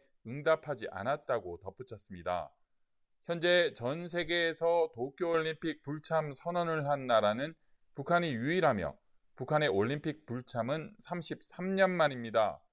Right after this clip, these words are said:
현재 코로나 일구 사태와 국제사회의 제재 등 남북 교류에서 올림픽은 하나의 해결책이 될 수도 있기에, 한국 정부는 여전히 북한의 올림픽 참가와 관련한 희망을 가진 모습입니다.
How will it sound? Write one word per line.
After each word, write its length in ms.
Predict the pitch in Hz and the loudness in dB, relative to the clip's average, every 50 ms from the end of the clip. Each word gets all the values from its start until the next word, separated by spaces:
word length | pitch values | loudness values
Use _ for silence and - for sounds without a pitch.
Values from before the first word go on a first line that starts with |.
| _ _ _ _ _ _ _ _ _ _ _ _ - | _ _ _ _ _ _ _ _ _ _ _ _ -6
현재 240 | 180 185 175 180 | -2 0 2 2
코로나 460 | 160 - - 196 190 196 196 185 175 131 | 2 0 -2 -2 0 2 2 2 2 0
일구 440 | - 127 135 156 185 190 175 190 | 0 -4 -6 -6 -6 -4 -4 -4
사태와 580 | 185 - 160 170 160 - 165 165 156 131 95 - - _ _ - | -4 -2 -2 -2 -2 0 0 2 4 4 4 2 -2 _ _ -20
국제사회의 720 | 131 123 - 151 147 147 143 135 139 143 151 151 143 131 | -16 -10 -8 -6 -4 -2 -2 0 0 2 2 2 2 0
제재 340 | - - 120 117 135 135 131 | -4 -10 -8 -4 -2 -2 -2
등 220 | 120 139 165 165 160 _ _ _ _ _ _ | -2 -4 -6 -8 -10 _ _ _ _ _ _
남북 540 | - 117 113 127 143 165 165 175 165 151 - | -6 -2 0 0 0 -2 -4 -4 -6 -6 -6
교류에서 680 | - 123 123 135 170 175 165 143 - 117 87 73 - _ _ _ _ _ _ | -6 -6 -4 -2 0 2 2 2 2 -2 -4 -6 -6 _ _ _ _ _ _
올림픽은 640 | - 104 113 127 147 139 - 139 139 165 170 160 135 - | -8 -6 -6 -6 -6 -8 -8 -6 -6 -6 -6 -6 -10 -14
하나의 460 | - - 170 170 170 160 139 110 98 127 | -10 -6 -2 0 2 2 2 0 -2 -4
해결책이 640 | 170 190 185 180 190 185 185 - 180 170 156 165 | -4 -2 0 2 0 0 0 -2 -6 -6 -4 -4
될 160 | 156 156 151 143 | -2 -2 -4 -4
수도 200 | - - - 135 | -6 -6 -6 -6
있기에, 480 | 117 104 _ - 143 147 135 95 73 _ _ _ _ _ _ _ _ _ | -6 -8 _ -2 0 0 0 0 -2 _ _ _ _ _ _ _ _ _
한국 340 | _ - 180 208 190 196 196 | _ 0 0 2 0 0 0
정부는 560 | - 185 185 180 175 180 190 208 202 185 139 | 0 0 0 0 -2 -2 -2 -2 -2 -4 -2
여전히 500 | 98 92 101 113 - 175 170 139 98 - _ _ _ _ | -2 -2 -2 0 -2 -2 -4 -4 -8 -14 _ _ _ _
북한의 360 | - 120 - 147 143 139 123 | -18 -12 -8 -6 -4 -4 -4
올림픽 400 | - 98 104 120 143 139 151 143 | -4 -4 -4 -6 -8 -10 -10 -14
참가와 640 | - - 151 143 143 143 139 131 135 131 131 127 123 | -12 -10 -10 -8 -8 -8 -4 0 2 4 4 4 2
관련한 460 | 120 120 120 117 113 110 127 143 147 143 _ _ _ _ _ _ _ _ | 0 -2 -4 -4 -4 -4 -2 -4 -4 -6 _ _ _ _ _ _ _ _
희망을 400 | - 190 196 196 196 196 185 156 | -4 0 2 2 2 2 2 2
가진 360 | 151 143 127 123 117 104 104 - | 0 0 0 -4 -8 -8 -10 -10
모습입니다. 920 | 120 110 117 - 143 135 131 120 113 110 104 101 107 110 110 98 82 71 | -10 -10 -8 -8 -10 -10 -8 -8 -8 -10 -4 0 2 4 4 4 2 -2